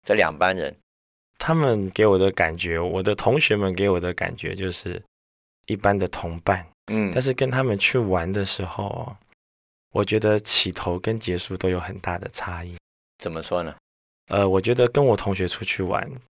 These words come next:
Speaker 2: 你觉得刚开始很期待。
Speaker 1: 嗯。
Speaker 2: 但是玩的过程里面就发现，也不过就是这样。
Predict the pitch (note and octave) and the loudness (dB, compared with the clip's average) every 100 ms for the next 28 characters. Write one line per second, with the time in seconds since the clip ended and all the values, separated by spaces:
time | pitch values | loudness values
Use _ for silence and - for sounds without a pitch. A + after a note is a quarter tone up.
0 | _ _ - G2 - G2+ G2 F#2+ F#2+ G#2 | _ _ -8 -8 -4 0 2 2 0 -4
1 | - _ - B2 A#2 A#2+ - F2 F2+ - | -10 _ -4 -2 0 -2 -2 -4 -6 -6
2 | - - E2+ - _ - A2 F#2+ - _ | -6 -6 -6 -6 _ -6 -4 -6 -10 _
3 | B2+ C3 A#2+ G2 G#2+ A2+ B2+ G#2+ G2 F#2 | -2 0 2 2 2 0 2 2 0 -4
4 | F2+ F#2+ F#2 F#2+ F#2 - F#2 F2+ G2 - | -4 -4 -4 -6 -6 -4 -4 -4 -8 -8
5 | _ _ _ _ F#2 F2 F2+ - B2+ F#2+ | _ _ _ _ -8 -6 -6 0 2 2
6 | - F2 F2 - F2+ F#2+ F2 | 0 -4 -6 -6 -6 -6 -10